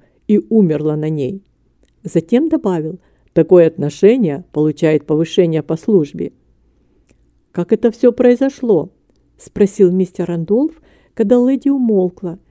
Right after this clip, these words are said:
"Я слышал только часть истории". В ответ капитан Драмонт стал рассказывать в деталях весь прошедший день шаг за шагом, не пропуская ничего,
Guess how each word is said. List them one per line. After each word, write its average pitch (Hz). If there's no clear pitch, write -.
"Я 143
слышал 160
только 156
часть 214
истории". 139
В 170
ответ 240
капитан 247
Драмонт 220
стал 294
рассказывать 240
в 196
деталях 262
весь 233
прошедший 254
день 233
шаг 196
за 233
шагом, 180
не 214
пропуская 240
ничего, 226